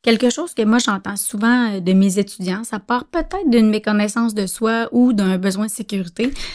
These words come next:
mais la fameuse question, tu sais, ben, c'est où qu'il y a de la job ? Dans le fond, souvent, les, en fait, souvent, les étudiants, ils veulent savoir c'est quoi les, les emplois qui ont les meilleurs taux de placement, tout ça. Puis quand on est dans,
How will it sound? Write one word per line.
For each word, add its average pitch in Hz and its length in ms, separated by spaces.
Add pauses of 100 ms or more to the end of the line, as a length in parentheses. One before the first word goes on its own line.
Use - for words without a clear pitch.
(120)
mais 208 100
la 202 140
fameuse 220 380
question, 233 400
tu - 60
sais, 240 80
ben, 185 240 (440)
c'est 226 240
où 269 100
qu'il 240 140
y - 20
a - 40
de 180 40
la 185 140
job ? 202 300 (180)
Dans 202 80
le 190 60
fond, 240 160
souvent, 285 240
les, 262 200 (220)
en 220 140
fait, 302 100
souvent, 285 320
les 220 220
étudiants, 220 320
ils 262 100
veulent 208 140
savoir 214 360
c'est - 160
quoi 254 220
les, 196 260
les 196 220
emplois 202 300
qui 220 100
ont 214 40
les 190 100
meilleurs 196 200
taux 208 120
de 196 40
placement, 226 600
tout - 160
ça. 220 220 (560)
Puis 202 200
quand 311 360
on 208 120
est 247 160
dans, 196 380